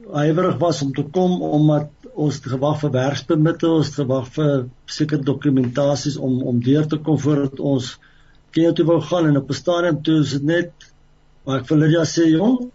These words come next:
ons sal moet begin plan maak om in Kenia te kom, want ons begin die geld wat ons moet gebruik om te ry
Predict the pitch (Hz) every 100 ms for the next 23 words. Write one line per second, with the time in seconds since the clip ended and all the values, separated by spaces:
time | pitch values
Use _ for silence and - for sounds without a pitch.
0 | _ - 202 - 247 220 214 185 208 208
1 | 202 190 214 226 208 196 185 185 156 185
2 | 190 185 180 180 175 156 151 147 - 202
3 | 208 - 202 202 190 185 156 151 151 156
4 | 151 160 202 190 151 131 151 123 156 180